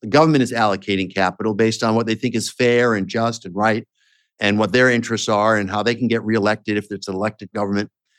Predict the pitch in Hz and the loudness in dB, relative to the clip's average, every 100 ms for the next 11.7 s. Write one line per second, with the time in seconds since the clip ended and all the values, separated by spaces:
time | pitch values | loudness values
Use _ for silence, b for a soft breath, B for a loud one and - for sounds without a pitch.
0 | _ - 98 98 98 98 101 123 135 123 | _ -2 0 0 0 0 2 2 2 2
1 | 113 113 95 107 104 101 92 - 92 - | 0 -4 -4 -2 -2 -2 -4 -8 -8 -2
2 | 113 101 107 98 98 98 - _ _ _ | 0 0 2 2 2 -2 -8 _ _ _
3 | _ _ - 160 165 220 165 180 160 151 | _ _ -2 2 4 2 2 2 2 2
4 | 151 143 - 139 135 143 110 - 196 180 | 2 2 0 -4 0 -2 -2 0 2 4
5 | 120 110 - _ _ _ _ - 196 269 | 2 0 -6 _ _ _ _ 0 2 4
6 | 285 - 147 131 135 117 - 202 180 113 | 2 2 0 2 0 0 0 2 4 2
7 | 98 98 _ _ _ - 139 147 139 117 | 0 -2 _ _ _ -2 4 6 4 2
8 | 147 139 - 117 139 160 180 131 110 110 | 0 0 -2 -4 0 2 4 2 2 2
9 | 113 110 113 117 147 156 147 127 120 113 | 2 2 -4 0 2 2 2 2 0 0
10 | 117 110 98 - 247 220 113 98 92 240 | -2 -2 -4 -2 0 2 2 -2 -6 -2
11 | 226 104 85 123 185 87 | 0 0 -2 0 2 0